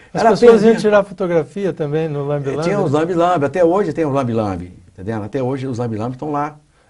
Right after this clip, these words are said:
Speaker 1: É, pra garotada nova que não conhece,
Speaker 2: É.
Speaker 1: explica o que que é Lambi
Speaker 2: É, o
Speaker 1: Lambi.
Speaker 2: Lambi Lambi que o cara tinha que fazer a foto,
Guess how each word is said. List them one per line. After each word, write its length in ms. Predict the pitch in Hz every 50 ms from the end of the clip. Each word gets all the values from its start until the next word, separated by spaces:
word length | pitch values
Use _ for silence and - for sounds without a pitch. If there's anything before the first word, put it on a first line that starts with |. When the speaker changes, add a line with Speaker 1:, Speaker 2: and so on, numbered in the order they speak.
| -
Speaker 1:
É, 100 | - 151
pra 160 | 131 - 165
garotada 500 | 160 160 175 175 160 160 170 165 165 160 156
nova 260 | 151 151 147 143 147
que 140 | 143 147 151
não 140 | 147 147 143
conhece, 520 | 135 - 147 143 143 156 170 185 180 180
Speaker 2:
É. 80 | 107 107
Speaker 1:
explica 300 | 101 95 156 175 175 208
o 40 | 196
que 140 | - 214 196
que 80 | 196
é 60 | 208
Lambi 240 | 202 190 185 185 185
Speaker 2:
É, 40 | 185
o 40 | 175
Speaker 1:
Lambi. 140 | 160 147 117
Speaker 2:
Lambi 200 | 117 123 151 151
Lambi 260 | 131 127 135 147 151
que 80 | 147 165
o 80 | 160
cara 340 | 156 - 156 139 131 135 127
tinha 240 | 131 - 131 127 120
que 120 | 113 123
fazer 380 | 110 - 120 113 101 104 107 107
a 80 | 113 117
foto, 500 | - - 120 120 135 143 - - -